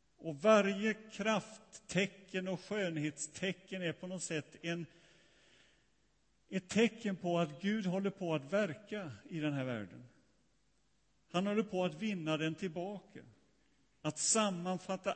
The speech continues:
allt i Kristus, som vi läste här. Det omöjliga håller på att hända. Det omöjliga sker för våra ögon.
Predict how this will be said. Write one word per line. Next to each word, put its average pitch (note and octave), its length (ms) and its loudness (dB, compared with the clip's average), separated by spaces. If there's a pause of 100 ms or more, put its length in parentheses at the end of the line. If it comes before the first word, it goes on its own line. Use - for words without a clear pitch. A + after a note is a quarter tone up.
allt F#3+ 580 -2
i F#3+ 100 -6
Kristus, - 920 -8 (100)
som C3 180 -8
vi B2+ 80 -4
läste B2 360 -4
här. G2+ 180 -14 (1160)
Det D#3+ 120 -6 (160)
omöjliga G#3+ 1120 0 (380)
håller F#3 300 -4
på C#3 440 -6
att D3 180 -4
hända. G3 680 -6 (2250)
Det E3+ 160 -6 (120)
omöjliga F3 1000 -2 (220)
sker C3+ 480 -8 (100)
för E3+ 140 -8
våra F3 300 0
ögon. F#3 600 -6